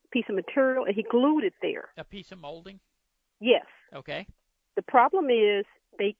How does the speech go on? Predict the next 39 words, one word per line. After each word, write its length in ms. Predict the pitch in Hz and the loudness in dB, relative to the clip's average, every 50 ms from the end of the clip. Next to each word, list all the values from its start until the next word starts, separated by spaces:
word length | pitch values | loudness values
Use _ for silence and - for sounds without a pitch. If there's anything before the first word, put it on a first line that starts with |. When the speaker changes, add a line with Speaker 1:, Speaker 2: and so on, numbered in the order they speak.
| - - | -12 -10
Speaker 1:
keep 240 | - 247 240 247 - _ _ | -8 -8 -8 -8 -10 _ _
coming 460 | - - 202 185 190 190 208 240 - - | -12 -8 -6 -4 -4 -2 -4 -4 -6 -4
unglued. 640 | 208 233 262 247 320 359 415 381 226 - - - - - _ | -2 -2 -2 0 2 2 2 2 0 -2 -8 -14 -20 -20 _
Speaker 2:
Yep. 200 | 131 123 127 - - _ _ _ _ _ _ _ _ _ _ _ _ - | -12 -10 -10 -10 -12 _ _ _ _ _ _ _ _ _ _ _ _ 6
Speaker 1:
It 100 | 226 233 | 6 8
looks 220 | 277 381 466 - - | 8 4 2 2 2
like 220 | 370 330 294 - | 0 0 2 0
it's 100 | 277 - _ - | -4 -8 _ -2
kind 160 | 302 254 220 | 0 2 2
of 80 | 196 185 | 0 0
wood 300 | 196 226 247 269 277 240 | 0 0 2 2 0 0
looking, 440 | 254 262 277 277 - 302 285 285 294 - - - - - - | 0 -2 -2 -2 -2 -4 -4 -4 -6 -8 -10 -20 -20 -4 0
but 100 | - 254 | 0 2
Speaker 2:
Yeah. 80 | 262 | 4
Speaker 1:
they 140 | 285 277 269 - _ - | 2 2 0 -2 _ -4
keep 260 | 277 277 285 - - | -4 -4 -4 -6 -2
coming 320 | - 262 226 233 240 240 | -2 0 2 2 2 2
unglued. 640 | 247 262 269 - 330 359 415 427 311 208 180 175 180 | 2 0 0 0 0 2 2 4 2 0 -4 -6 -4
Now, 380 | 208 220 214 208 208 202 214 - - - - _ _ _ _ _ _ - | -2 0 0 0 0 0 -4 -6 -8 -18 -20 _ _ _ _ _ _ -2
originally 640 | 220 202 240 311 370 - - 330 277 240 226 220 - - | -2 2 4 2 2 2 0 -2 -2 0 -2 -2 -4 -4
I 160 | - 196 214 | -2 -2 -2
had 200 | 208 226 185 - | -2 -2 -4 -6
carpet 380 | - - - 349 427 - - 240 | -8 -2 2 2 2 2 2 0
on 160 | 196 185 185 | 0 0 0
these 140 | 175 175 - - - - | -2 -4 -6 -10 -8 -4
steps 340 | 190 170 - - - - - | -2 -2 -2 -4 -10 -8 -8
and, 160 | 190 156 - | -8 -4 0
you 120 | 240 220 | 0 0
know, 80 | - - - - | 0 0 -6 -2
twenty-year-old 480 | - 226 214 202 190 180 180 170 165 175 | -2 0 0 2 0 -2 -4 -6 -8 -2
house. 300 | - 240 - - - - - _ _ - - | 0 2 2 2 0 -6 -16 _ _ -20 -14
Speaker 2:
Yeah. 280 | 160 143 120 101 85 - _ _ _ | -12 -10 -8 -10 -10 -12 _ _ _
Speaker 1:
What 280 | 226 233 311 480 - - | -4 0 2 2 2 0
could 140 | 523 494 | -2 0
I 140 | 466 415 359 | 0 2 2
do 160 | - 285 277 | 0 0 -4
to 80 | 262 247 | -4 -6
correct 420 | - - 220 196 196 190 196 - _ - | -6 -6 -2 0 0 0 0 -2 _ -2
this? 220 | 233 240 311 381 | 0 0 0 -2